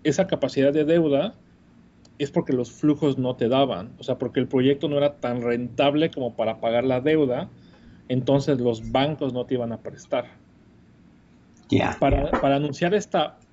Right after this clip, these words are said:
Speaker 1: y obvio, para anunciar este tipo de, de deudas,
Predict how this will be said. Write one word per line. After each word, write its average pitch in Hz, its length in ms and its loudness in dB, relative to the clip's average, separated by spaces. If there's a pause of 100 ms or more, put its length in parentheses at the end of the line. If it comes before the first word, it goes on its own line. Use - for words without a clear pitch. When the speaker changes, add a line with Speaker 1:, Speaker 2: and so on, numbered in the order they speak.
Speaker 1:
y 123 160 -2
obvio, 156 320 4
para 117 160 -4
anunciar 131 400 -2
este 170 260 -4
tipo 143 420 -2
de, 127 460 -2
de 127 140 0
deudas, 160 580 2